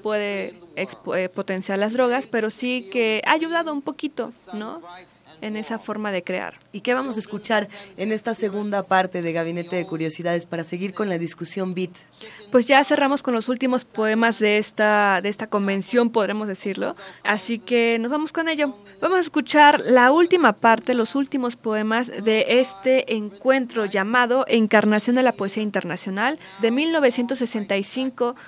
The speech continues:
Speaker 1: filmado por este cineasta británico Peter Whitehead.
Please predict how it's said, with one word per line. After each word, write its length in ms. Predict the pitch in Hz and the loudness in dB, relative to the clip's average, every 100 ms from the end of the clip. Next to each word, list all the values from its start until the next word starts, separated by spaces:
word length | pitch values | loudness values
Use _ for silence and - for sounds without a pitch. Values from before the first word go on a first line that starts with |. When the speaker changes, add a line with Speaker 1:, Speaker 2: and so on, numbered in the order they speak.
| - | -6
Speaker 1:
filmado 500 | 294 302 320 339 339 | -4 2 6 6 6
por 200 | 269 262 | 4 8
este 420 | 262 262 - 262 | 8 6 2 2
cineasta 480 | 262 240 262 269 285 | 2 0 2 2 0
británico 720 | 220 208 247 247 254 269 262 | -2 0 0 0 2 2 2
Peter 400 | 247 240 254 247 - | -2 0 2 2 0
Whitehead. 500 | 196 - - 170 | -2 -2 -4 -6